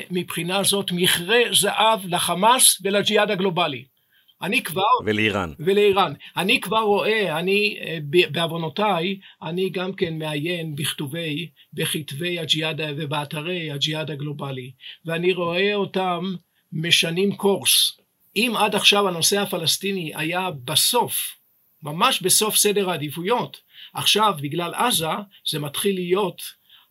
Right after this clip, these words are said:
Speaker 1: ה-, אזור הכאוס שאליו צריך להישאב.
Speaker 2: כי יש להם פה הזדמנות שיווקית היסטורית.
Speaker 1: נכון, נכון, אזור הכאוס.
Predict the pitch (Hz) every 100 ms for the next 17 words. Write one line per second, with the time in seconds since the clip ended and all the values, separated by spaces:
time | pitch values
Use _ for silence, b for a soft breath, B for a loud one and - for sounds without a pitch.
0 | - 147 - - 180 180 226 220 185 -
1 | 247 220 202 - - b - 175 170 170
2 | 208 202 170 175 170 156 - 143 135 120
3 | - _ _ - 117 113 135 139 135 135
4 | 135 120 127 127 135 123 123 - 104 98
5 | 110 - 214 220 160 175 180 - 170 254
6 | - _ - 165 165 202 190 185 127 220
7 | 202 196 175 143